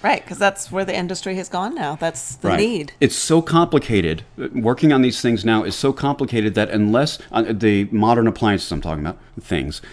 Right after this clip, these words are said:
Speaker 1: Mm-hmm.
Speaker 2: <laughs> that unless you have the tech sheet, unless you know how to interpret and use the, the technical information in that tech sheet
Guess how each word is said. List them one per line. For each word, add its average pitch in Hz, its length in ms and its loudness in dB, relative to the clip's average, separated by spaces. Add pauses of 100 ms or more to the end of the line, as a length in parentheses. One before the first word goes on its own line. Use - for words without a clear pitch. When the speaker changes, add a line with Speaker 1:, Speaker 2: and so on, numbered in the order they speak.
(140)
Speaker 1:
Mm-hmm. 220 760 -4
Speaker 2:
<laughs> - 20 -4
that 131 180 6
unless 139 440 6
you 175 80 8
have 165 400 4
the 147 80 2
tech 139 280 0
sheet, - 340 -6 (680)
unless 156 380 6
you 170 60 4
know 151 340 8
how 165 160 4
to 143 140 6
interpret 151 580 2
and 120 160 4
use 143 420 6
the, 127 100 -2
the 110 240 -2
technical 123 420 0
information 117 540 2
in 147 160 4
that 143 200 2
tech 104 240 -2
sheet 76 300 -6